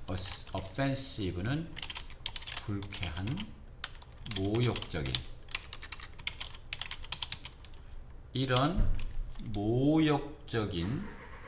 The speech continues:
이런, 이런 모욕적인 잡지를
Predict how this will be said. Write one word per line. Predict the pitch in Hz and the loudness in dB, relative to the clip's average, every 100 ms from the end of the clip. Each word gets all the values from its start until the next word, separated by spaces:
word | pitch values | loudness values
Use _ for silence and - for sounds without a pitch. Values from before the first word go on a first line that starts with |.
| - - - - | -8 -4 -2 0
이런, | 107 110 110 107 107 - - - | 2 4 4 2 -2 -6 -6 -4
이런 | - 107 110 95 - | 2 4 4 2 0
모욕적인 | 95 110 123 135 143 139 131 - - 120 110 110 120 143 156 156 160 - - - - - | 2 4 6 8 10 8 6 0 0 2 4 4 4 4 2 0 0 -4 -6 -6 -8 -6
잡지를 | - - 110 - - - - 107 95 98 110 127 143 | -6 -2 -2 0 0 2 2 4 4 4 4 4 2